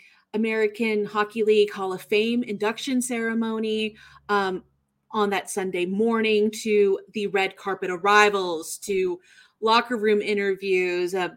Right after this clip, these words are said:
media, uh, uh, availability with the president,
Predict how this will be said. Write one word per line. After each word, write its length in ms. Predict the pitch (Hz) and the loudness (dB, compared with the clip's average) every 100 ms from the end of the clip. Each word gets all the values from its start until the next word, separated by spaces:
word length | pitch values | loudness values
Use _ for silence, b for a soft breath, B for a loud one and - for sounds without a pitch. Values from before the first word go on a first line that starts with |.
| _ | _
media, 720 | 208 202 220 233 220 208 208 208 - _ _ | -4 -2 0 0 0 2 2 0 -8 _ _
uh, 460 | 202 190 175 170 160 _ b b b b b b _ _ - | -4 -2 -2 -4 -10 _ b b b b b b _ _ -2
uh, 200 | 202 185 | 0 4
availability 640 | 208 233 208 202 208 208 | 4 4 4 4 4 4
with 220 | 208 202 - | 4 0 -4
the 200 | 196 - | -8 -2
president, 720 | 262 277 302 285 302 311 - | 0 0 0 -2 -2 -6 -10